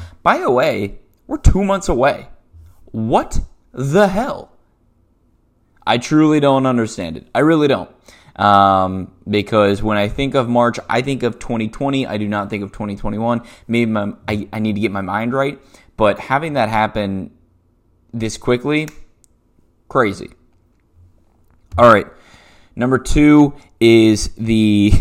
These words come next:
<laughs> I'm laughing already because this is just,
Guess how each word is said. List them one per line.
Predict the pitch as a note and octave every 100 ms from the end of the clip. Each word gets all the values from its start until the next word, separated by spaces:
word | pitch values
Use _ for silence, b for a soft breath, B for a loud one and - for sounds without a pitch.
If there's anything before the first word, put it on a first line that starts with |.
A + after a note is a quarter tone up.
| B B B _
<laughs> | _ _ F2 - - -
I'm | - G2+
laughing | F#2 F#2 F2+
already | E2+ E2+ C2
because | C2 - F#2+
this | G#2 G2 -
is | G2
just, | G2 F#2 -